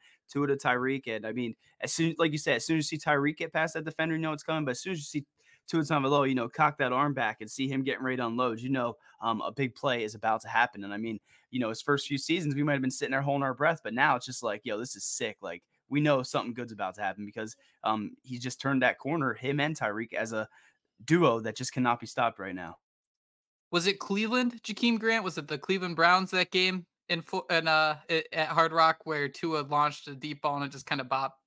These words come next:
Speaker 2: off his hands? Was it Cincy, Cleveland? It was one of the two, I thought. Someone in the A F C North.
Speaker 1: Yeah, I, I think I know which one you're talking about. Everyone always used to bring that up when people would, uh, discredit Tua's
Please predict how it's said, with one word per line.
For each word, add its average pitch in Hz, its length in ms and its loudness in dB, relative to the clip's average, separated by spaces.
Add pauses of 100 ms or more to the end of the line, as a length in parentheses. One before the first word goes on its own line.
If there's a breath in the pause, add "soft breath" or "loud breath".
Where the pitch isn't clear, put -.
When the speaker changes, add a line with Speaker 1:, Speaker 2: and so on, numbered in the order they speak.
Speaker 2:
off 135 200 -4
his 135 120 -12
hands? 147 220 -2
Was 151 100 -4
it 139 160 -10
Cincy, 247 400 -4
Cleveland? 240 380 -4
It - 20 -2
was 185 120 -6
one 214 100 -4
of 185 60 -4
the 165 60 -4
two, 131 200 -8
I 120 80 -10
thought. 117 320 -14
Someone 175 240 -6
in 143 80 -6
the 131 80 -8
A 120 60 -10
F 113 80 -12
C - 120 -12
North. 113 220 -14 (160)
Speaker 1:
Yeah, 110 300 0 (180)
I, 110 200 4
I 135 40 4
think 110 260 -6
I 113 100 -2
know 117 120 0
which 113 140 -6
one 120 100 -2
you're 110 60 -4
talking 113 300 -2
about. 87 140 -4
Everyone 131 300 4
always 139 240 6
used 139 140 -2
to 139 80 -6
bring 139 160 2
that 131 160 2
up 131 180 0
when 117 180 -2
people 123 260 -6
would, 113 120 -4
uh, 98 220 -2
discredit 117 580 0
Tua's 113 320 -2